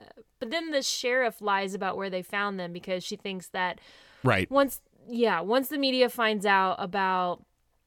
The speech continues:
Speaker 1: what did she say? I'm trying to think of the things that she lists. It's gonna be a media circus. There's, there's so many things happening, um, um, there. I'm trying to remember,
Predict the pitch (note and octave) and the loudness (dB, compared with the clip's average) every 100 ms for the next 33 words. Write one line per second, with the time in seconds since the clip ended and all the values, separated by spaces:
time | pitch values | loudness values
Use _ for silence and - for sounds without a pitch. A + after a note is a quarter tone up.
0 | _ _ _ - B3+ C4+ - B3 G3+ G#3 | _ _ _ -8 -6 -4 -6 -8 -4 -2
1 | F#3 G3 A3+ A3 G#3 F#3 F#3 F3+ F3+ F#3 | -2 -2 -2 0 -2 0 -2 -2 -4 -4
2 | F3+ - F3+ F3+ F3 E3 G3 - A#3 A3 | -4 -6 -6 -4 -4 -4 -6 2 2 4
3 | G3+ G3+ A3 G#3+ F#3 - E3+ - - - | 4 4 0 0 -2 -4 -10 -12 -12 -10
4 | F#3+ F#3+ - G#3 G3 - - F#4+ F#4 E4 | -6 -6 -6 -8 -6 -8 -2 0 0 0
5 | B3+ A#3+ A3 G3 F#3 F#3 F3+ - F#3 E3+ | -2 -2 -4 -4 -6 -6 -8 -10 -8 -6
6 | F3 - - - - - - F#3+ F3+ E3+ | -8 -10 -14 -20 -20 -20 -12 -10 -10 -12
7 | - G3+ F#3 F#3 F3 F#3 F3 E3 E3 E3 | -18 -20 -16 -16 -10 -6 -6 -6 -8 -8
8 | F#3 A3 G#3 F#3+ F3+ F3+ F3 E3+ E3 E3 | -4 -4 -2 -4 -6 -8 -8 -10 -8 -8
9 | E3 | -6